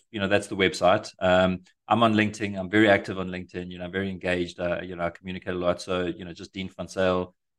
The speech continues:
um, from National Adhesive on LinkedIn. Uh, reach out. Um, uh, I'm happy to chat there or answer any questions.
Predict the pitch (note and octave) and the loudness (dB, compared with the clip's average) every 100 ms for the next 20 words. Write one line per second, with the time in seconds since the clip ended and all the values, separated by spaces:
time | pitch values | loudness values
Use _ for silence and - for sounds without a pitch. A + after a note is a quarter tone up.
0 | _ E2+ E2 E2+ E2+ E2+ E2+ - G#2 F#2+ | _ 2 4 4 2 -4 -10 0 2 4
1 | F2 - F2+ E2 F#2 F#2 F2 F2 F2 E2+ | 2 0 -10 -10 -10 -8 -10 -8 -10 -6
2 | F#2+ F#2+ - F2 F2 F2+ F#2 F#2+ F2+ E2+ | -6 -6 -2 0 2 2 2 4 4 2
3 | - _ F2+ E2+ E2 E2 E2 - F2+ - | -8 _ -4 -2 -2 -6 -14 -10 -8 -6
4 | F2 F#2+ F#2+ F2 E2+ F#2 E2+ G2 F#2 F2 | -2 -2 0 -2 0 0 2 2 4 4
5 | F2+ F2 F2+ F2 - F2 G2 F#2 F2 | 2 2 -6 -2 0 2 0 -2 -6